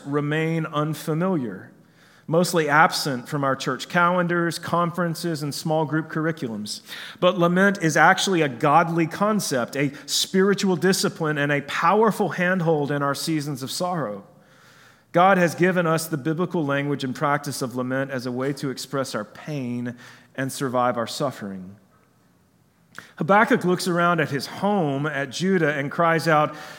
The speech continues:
"God, why aren't you doing anything?" And starting in chapter one, there are these two discourses between Habakkuk and God where the prophet cries out to God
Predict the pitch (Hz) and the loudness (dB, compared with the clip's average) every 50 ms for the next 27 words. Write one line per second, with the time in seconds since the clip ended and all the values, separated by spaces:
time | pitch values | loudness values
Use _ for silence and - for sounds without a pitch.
0 | - - - - 190 202 233 247 196 190 202 226 269 277 254 - - 208 156 165 | -18 -16 -2 4 8 8 8 8 8 6 6 6 6 6 4 2 2 2 2 4
1 | 262 302 277 208 180 160 147 123 - - 123 107 98 90 92 87 - - - - | 4 4 4 4 4 2 0 -2 -4 -8 -10 -10 -12 -12 -16 -18 -20 -20 -20 -20
2 | - - - - - - - - - - - - - - 156 151 - - 226 233 | -20 -20 -20 -20 -20 -20 -20 -20 -20 -20 -20 -12 -6 -4 -2 -2 2 4 6 6
3 | 240 233 220 208 196 170 - 233 226 220 214 - 214 190 175 196 208 202 190 180 | 6 6 6 4 2 2 4 4 4 4 4 4 2 2 4 2 2 2 2 2
4 | 175 160 160 151 151 - - 233 214 147 120 156 180 - - - - 180 160 - | 2 2 0 -2 -2 -2 -2 -2 -2 0 0 0 0 0 0 -2 0 0 0 0
5 | - 160 156 135 120 - - 156 147 - - 180 175 156 143 147 120 131 151 151 | -2 -2 -4 -4 -4 -6 -6 -6 -6 -4 -4 -4 -2 -2 -2 -2 0 2 2 2
6 | 147 147 165 147 - 139 135 139 139 147 147 147 135 127 147 135 139 - - 170 | 2 2 -2 -4 -4 -6 -4 0 2 4 4 4 2 2 -2 -2 -2 0 2 4
7 | 170 165 143 147 127 - - - - - - - - 202 190 196 208 175 190 190 | 4 4 2 0 -6 -10 -12 -18 -16 -14 -6 0 2 4 6 6 6 6 6 4
8 | 185 180 - 185 151 156 151 147 147 151 147 | 4 4 2 0 2 4 6 6 6 4 2